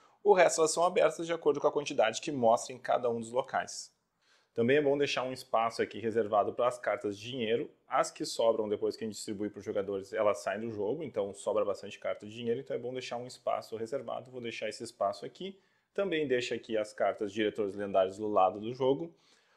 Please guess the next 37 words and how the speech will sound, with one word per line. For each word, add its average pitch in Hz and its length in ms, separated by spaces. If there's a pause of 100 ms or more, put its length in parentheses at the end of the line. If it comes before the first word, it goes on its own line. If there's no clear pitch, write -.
(220)
Outra 147 240
coisa 147 240
que - 60
tu - 20
vai 127 100
fazer 110 480 (300)
é 120 100
tu 117 140
vai 117 120
abrir 117 300
aqui, 110 400 (320)
as, - 280
tu - 100
vai 120 80
embaralhar 113 380
as 131 120
cartas 113 380
de 110 80
filmes 117 400
independentes 139 800
e 135 60
vai 120 180
abrir 110 340 (100)
uma 135 440
em 131 120
cima 113 380
aqui, 110 220
deixando 107 340
ela 107 140
aberta 98 340
e 110 60
exposta 98 360
para 98 100
os 92 60
jogadores 98 240
poderem 104 360
ver. 98 200